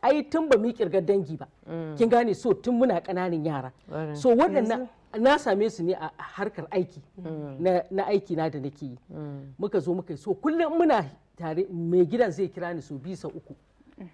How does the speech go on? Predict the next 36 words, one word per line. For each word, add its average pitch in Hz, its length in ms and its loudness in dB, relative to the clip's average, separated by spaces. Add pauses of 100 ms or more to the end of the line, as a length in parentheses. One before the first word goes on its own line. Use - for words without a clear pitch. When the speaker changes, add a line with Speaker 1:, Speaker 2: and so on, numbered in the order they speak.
(220)
Speaker 1:
"Mami, 185 260 -2
kina 226 320 -4
ina 160 240 -8
ne?" 143 160 -8
Sai 214 160 -10
in 202 60 -6
ce, 214 140 -10
"Ga 202 120 -6
ni 254 100 -2
guri 277 200 -6
ka." 196 100 -6
"So - 120 -8
me 214 120 0
kike?" 240 300 -6
"Ai 262 160 2
kaza 175 320 -4
da 156 80 -12
kaza, 147 240 -10
kaza." 139 220 -16 (260)
"Kin 285 160 4
zo 311 120 2
da 254 80 6
Speaker 2:
Mm. 233 60 0
Speaker 1:
mota 240 220 2
ko 269 140 6
in 226 100 6
zo 208 120 2
in 196 60 -2
ɗauke 156 360 -2
ki?" 139 100 -18 (300)
Sai 240 160 0
in 220 60 -2
ce, 233 80 -2
"A'a 220 240 2
wallahi 196 440 2
zo." 147 160 -10